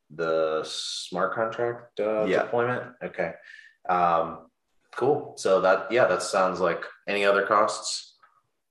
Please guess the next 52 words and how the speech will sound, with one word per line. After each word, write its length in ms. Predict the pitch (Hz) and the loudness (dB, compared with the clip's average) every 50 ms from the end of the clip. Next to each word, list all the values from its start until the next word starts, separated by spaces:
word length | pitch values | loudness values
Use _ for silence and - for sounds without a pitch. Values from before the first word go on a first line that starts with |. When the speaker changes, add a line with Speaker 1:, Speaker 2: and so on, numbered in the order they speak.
| _ _ - | _ _ 0
Speaker 2:
Um, 500 | 95 110 120 127 131 131 131 - - - - - _ _ _ _ _ _ | 2 2 4 4 4 4 2 0 -4 -8 -12 -20 _ _ _ _ _ _
not 180 | - 113 127 - | -18 -18 -16 -12
that 100 | - - | -8 -8
I 60 | - | -8
could, 140 | - - - | -8 -8 -8
like, 200 | - - - - _ _ _ _ _ _ _ _ - | -8 -8 -8 -10 _ _ _ _ _ _ _ _ -16
pinpoint 380 | - - 98 95 - - 82 85 | -12 -10 -10 -10 -10 -10 -10 -10
off 120 | 85 - | -10 -10
the 60 | - | -12
top 280 | - - - - 85 - | -16 -10 -6 -6 -6 -6
of 40 | - 85 | -8 -12
my 100 | 82 82 - | -12 -8 -4
head. 180 | 95 92 82 | -2 0 2
I 60 | 95 95 | 2 2
mean, 100 | 95 95 | 4 2
Speaker 1:
Okay. 80 | 92 95 | 2 2
Speaker 2:
maybe, 180 | 113 123 120 117 | 2 2 2 2
like, 200 | 98 87 80 - | 0 0 -2 -4
hiring 420 | - - - 85 90 95 98 95 | -6 -6 -2 0 2 2 2 0
some 160 | 92 - - 95 | -2 -4 -2 -2
other 120 | 92 90 | -2 -2
people 280 | 90 - 98 92 95 90 | -4 -6 -6 -2 0 0
to 60 | 87 | 2
help 220 | 92 95 90 87 | 2 0 0 -2
me 160 | 87 87 90 | -2 -4 -2
out 180 | 90 92 92 - - | -2 -2 -2 -4 -4
with 100 | - - | -6 -8
the 80 | 87 85 85 | -6 -6 -6
development, 640 | 82 - 80 82 92 95 82 90 104 104 104 - - | -2 0 2 4 4 4 4 2 0 0 0 -2 -2
but, 120 | - - - | 0 2 2
like, 240 | 85 78 - - - - _ _ _ _ _ _ _ - | 2 2 0 -2 -8 -16 _ _ _ _ _ _ _ -14
you 60 | - | -8
know, 60 | - | -6
we're 80 | 78 82 | -4 -4
not 200 | 76 71 - - | -4 -6 -8 -10
there 100 | - 57 52 | -10 -8 -8
yet, 200 | 60 - - - - | -6 -8 -8 -10 -10
Speaker 1:
Yeah. 140 | - 80 80 | -6 -2 0
Speaker 2:
so. 260 | 78 76 - - - - - _ _ _ _ _ _ _ _ _ _ _ _ _ _ _ _ _ _ _ _ | 2 2 0 0 -4 -10 -18 _ _ _ _ _ _ _ _ _ _ _ _ _ _ _ _ _ _ _ _
Speaker 1:
Well, 300 | - 143 156 151 147 147 | 6 8 10 10 12 12
uh, 240 | 143 143 139 139 139 | 12 12 12 12 10
so 220 | 139 - 147 143 139 | 8 8 8 8 10
that 180 | 143 147 143 | 8 8 6
just 240 | 147 147 139 143 139 | 6 4 4 4 4
goes 160 | 143 139 135 | 4 4 4
to 80 | 135 127 | 2 0
show, 320 | - 139 135 127 117 113 | 2 4 6 8 8 8
like, 220 | 110 107 107 107 107 | 6 6 4 2 -2
you 60 | 107 | -4
can't 220 | - 123 120 117 | 0 0 0 2
just, 220 | 120 120 113 - - | 0 -2 -2 0 4
like, 320 | 110 107 107 107 - - | 4 6 6 4 2 -4